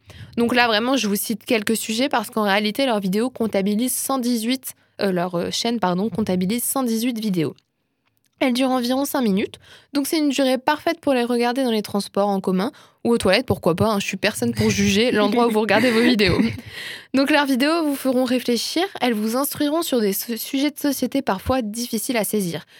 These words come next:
Speaker 1: C'est ce qui en fait, en fait, euh, son charme, je trouve, euh, à cette chaîne. Donc en bref, je vous la conseille pour la justesse de leurs propos et la manière dont elle va vous faire changer d'avis. Donc est-ce que Marie, je t'ai convaincue avec cette première chaîne YouTube ?
Speaker 2: Ah bah, totalement, hein. C'est vrai que parler de sujets de société qui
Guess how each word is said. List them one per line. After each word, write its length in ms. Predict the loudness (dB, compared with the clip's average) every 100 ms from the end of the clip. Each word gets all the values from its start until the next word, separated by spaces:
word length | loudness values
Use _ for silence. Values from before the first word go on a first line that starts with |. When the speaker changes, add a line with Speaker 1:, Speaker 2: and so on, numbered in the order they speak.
| -6
Speaker 1:
C'est 140 | -4
ce 100 | -2
qui 140 | 0 0
en 100 | 0
fait, 260 | 0 0
en 120 | 0 0
fait, 280 | -2 -2
euh, 160 | -2 -2 -4 _ -6
son 180 | 0 0
charme, 440 | 2 2 0 -2 -4
je 140 | -4
trouve, 340 | -2 0 0
euh, 260 | 0 0 0 0
à 120 | -2
cette 260 | -2 -4
chaîne. 260 | -4 -2 -2 -4 -20 -20 -20 -4
Donc 180 | 0 2
en 120 | 2
bref, 200 | 4 2
je 100 | 2
vous 80 | 2
la 120 | 0
conseille 420 | 0 -2 0 0
pour 140 | 0 0
la 100 | 2
justesse 460 | 2 0 2 0
de 80 | 2
leurs 160 | 0 0
propos 420 | -4 -2 -4 -4 -2
et 160 | 0
la 120 | 2 2
manière 280 | 2 0
dont 140 | 0 0
elle 140 | 2
va 100 | 2
vous 120 | 0
faire 220 | -4 -4 -2
changer 300 | 0 0 0
d'avis. 220 | 0 -4 -20 _ -10
Donc 200 | -4 -2 -2
est-ce 140 | -2
que 80 | 2
Marie, 260 | 2 2 2
je 80 |
t'ai 80 | 0
convaincue 380 | 0 0 0 0
avec 120 | -2
cette 180 | -2 -4
première 280 | -2 -4 -2
chaîne 160 | -4
YouTube ? 220 | -4 -2 2
Speaker 2:
Ah 60 |
bah, 80 | 2
totalement, 680 | 0 -2 0 0 2 0 0
hein. 80 | -2
C'est 140 | -4
vrai 160 | -4 -2
que 120 | -2
parler 460 | -4 -4 -2 0 0
de 220 | 0 0
sujets 260 | -2 -2
de 60 | -2
société 480 | -2 -2 -2 -2 -4
qui 440 | -6 -4 -2 -4